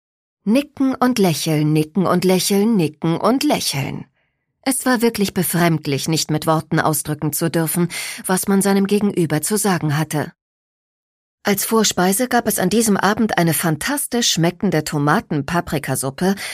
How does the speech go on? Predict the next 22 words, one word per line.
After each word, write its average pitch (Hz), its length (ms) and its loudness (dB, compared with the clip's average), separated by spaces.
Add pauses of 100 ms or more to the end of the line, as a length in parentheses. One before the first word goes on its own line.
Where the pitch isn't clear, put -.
(120)
mit 170 160 -2
Fleischklößchen, - 1000 -2 (280)
von 226 220 0
der 269 140 2
sich 247 180 -2
David 190 300 0
Büttner 208 420 2
am 156 140 2
Buffet, 165 560 0 (140)
das - 180 -6
in 143 100 -2
einem 151 240 0
Raum 160 340 2
zwischen 143 360 -4
den 139 180 -2
beiden 151 240 0
Speisesälen 160 720 0
aufgebaut 156 600 0
war, 180 180 2 (400)
einen 220 240 2
Nachschlag 151 580 0
holte. 139 440 -4